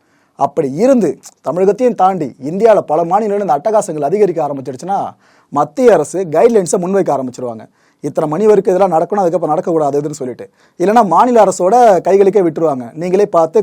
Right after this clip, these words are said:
கட்டுப்பாடு நடவடிக்கைகளை முன்னெடுத்துட்டு போங்கன்னு சொல்லிட்டு, இந்த கைட்லைன் ஆக்டிவிட்டீஸை, இதுக்கெல்லாம் வாய்ப்பு இருக்குன்ற மாதிரி தான் அமைச்சர் அவர்கள் சொல்லியிருக்காங்க. ஆனா, சூழலுக்கு ஏற்ற மாதிரின்னு அந்த வார்த்தையை பதத்தை அவர் பயன்படுத்தியிருக்காரு. ஸ்ப்ரெட்டிங்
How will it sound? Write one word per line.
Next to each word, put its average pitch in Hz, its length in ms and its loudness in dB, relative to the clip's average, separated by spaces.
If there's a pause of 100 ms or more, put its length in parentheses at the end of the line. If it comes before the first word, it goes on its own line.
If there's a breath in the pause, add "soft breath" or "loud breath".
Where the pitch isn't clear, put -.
கட்டுப்பாடு 170 360 -2
நடவடிக்கைகளை 165 400 -2
முன்னெடுத்துட்டு 160 360 -6
போங்கன்னு 143 240 -10
சொல்லிட்டு, 127 220 -12
இந்த 139 140 -8
கைட்லைன் 165 300 0
ஆக்டிவிட்டீஸை, 127 460 -12 (160)
இதுக்கெல்லாம் 170 500 4
வாய்ப்பு 190 300 2 (100)
இருக்குன்ற 208 480 0
மாதிரி 135 300 -4
தான் 180 160 -2 (240)
அமைச்சர் 175 300 0
அவர்கள் 185 220 -6
சொல்லியிருக்காங்க. 135 460 -8 (240)
ஆனா, 151 180 -2 (460)
சூழலுக்கு 247 640 2
ஏற்ற 180 160 0 (100)
மாதிரின்னு 147 300 -2 (220)
அந்த 147 180 -4
வார்த்தையை 220 380 0
பதத்தை 170 260 -2
அவர் 165 140 -2
பயன்படுத்தியிருக்காரு. 127 640 -6 (500)
ஸ்ப்ரெட்டிங் 208 440 -2